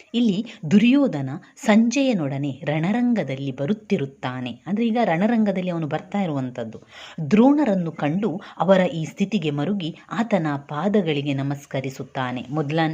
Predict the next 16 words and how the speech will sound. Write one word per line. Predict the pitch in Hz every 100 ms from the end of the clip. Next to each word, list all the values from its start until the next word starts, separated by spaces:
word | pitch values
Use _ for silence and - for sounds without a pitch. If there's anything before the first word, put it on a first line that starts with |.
| - 135
ಮೊದ್ಲಿನವನು | 165 165 190 185 196 247 170
ದ್ರೋಣ, | 196 156
ನೆನ್ಪಿಡ್ಬೇಕು. | 139 190 240 165 147 139
ಈಗ | 151 185
ನಾನು | 180 202 - - -
ಇಲ್ಲಿ | 202 233 277 -
ಗುರುತು | 170 208 220
ಹಾಕ್ಕೊಂಡಿದ್ದೇನೆ | 190 180 156 135 131
ನೋಡಿ, | 131 127 - -
ಮೊ-, | 185 180
ಯಾರ್ಯಾರ | 175 185 202 185 180
ಶವ | 175 170
ಅವನಿಗೆ | 165 160 170
ಸಿಗ್ತಾ | 180 - 180
ಹೋಗ್ತದೆ | 175 139 135 131
ಅಂತ. | 123